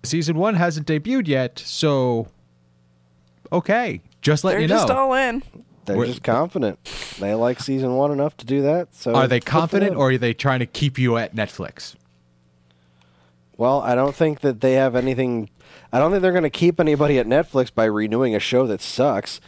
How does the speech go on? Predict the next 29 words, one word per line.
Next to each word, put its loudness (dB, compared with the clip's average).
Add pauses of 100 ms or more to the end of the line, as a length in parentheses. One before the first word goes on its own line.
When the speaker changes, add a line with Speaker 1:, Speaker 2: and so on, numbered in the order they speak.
(120)
Speaker 3:
<laughs> -20
Speaker 2:
That's -6
Speaker 1:
Well 4
Speaker 2:
also 2
true. -2 (440)
I 4
feel 2
like 4
it's -2
that 4
meme -2
from, -2
uh, 2 (640)
Emperor's 0
New -4
Groove. -6
Both 0
is -10
good. -10 (520)
<laughs> -4
They're 2
trying 4
to -8
keep 2
us, 4
and 2
they're 4
very -4
confident. -6